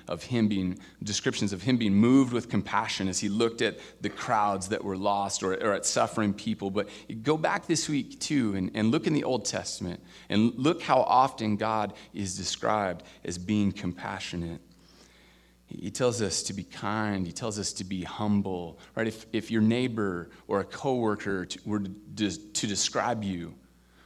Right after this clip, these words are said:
w-, would they say, "Yeah, they're so kind. Like, they, they don't even have to be, and they're,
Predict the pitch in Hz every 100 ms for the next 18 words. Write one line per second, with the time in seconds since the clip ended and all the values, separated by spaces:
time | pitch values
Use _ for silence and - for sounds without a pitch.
0 | _ 110 104 107 107 95 - 110 104 98
1 | 87 - - _ _ _ _ _ - -
2 | - 113 98 - - 113 131 151 156 -
3 | - - 95 78 - - _ _ _ _
4 | _ 98 92 85 151 160 151 120 - 143
5 | 147 - 107 98 101